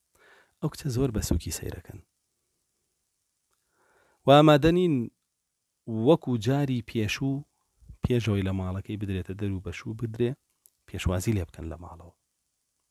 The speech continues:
وە گرنگی پێ بدەن و خەمی بخۆن. بەڵکو بە شێوەیەکی سووک تەماشایەکەن. بگرە تانەی لێدەن، وە قسەی پێڵێن، وە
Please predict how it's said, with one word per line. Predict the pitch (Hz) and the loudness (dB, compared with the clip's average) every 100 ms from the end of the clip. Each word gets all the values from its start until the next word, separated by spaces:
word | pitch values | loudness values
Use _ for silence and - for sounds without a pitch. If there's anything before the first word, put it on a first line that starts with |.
| _ _ _ _ _ _ - | _ _ _ _ _ _ -6
وە | 113 | -2
گرنگی | 107 107 110 | -2 -2 -4
پێ | - 78 | -6 -8
بدەن | 85 85 95 | -8 -10 -14
و | |
خەمی | 87 - 104 80 | -10 -4 -4 -4
بخۆن. | - - 87 _ _ _ _ _ _ _ _ _ _ _ _ _ _ _ _ _ - | -12 -18 -20 _ _ _ _ _ _ _ _ _ _ _ _ _ _ _ _ _ 6
بەڵکو | 147 - 135 180 _ - _ _ _ _ _ _ - - _ _ _ _ _ _ _ _ _ 135 | 6 6 0 -2 _ -20 _ _ _ _ _ _ -20 -20 _ _ _ _ _ _ _ _ _ -2
بە | 147 | -2
شێوەیەکی | - 170 156 - 107 - | 0 0 0 -4 -6 -4
سووک | - - | -4 -4
تەماشایەکەن. | 101 92 92 - - 95 - _ _ _ _ _ _ _ _ _ _ _ _ _ - | -10 -4 -4 -4 -12 -14 -20 _ _ _ _ _ _ _ _ _ _ _ _ _ -4
بگرە | 123 117 104 95 - _ | 0 2 2 0 -6 _
تانەی | - 90 104 95 | -4 -2 -4 -4
لێدەن، | 85 87 - - _ _ - | -6 -12 -20 -20 _ _ -12
وە | 82 - | -10 -10
قسەی | - 120 - | -4 -4 -6
پێڵێن، | - 110 _ _ _ _ | -14 -18 _ _ _ _
وە | - | -8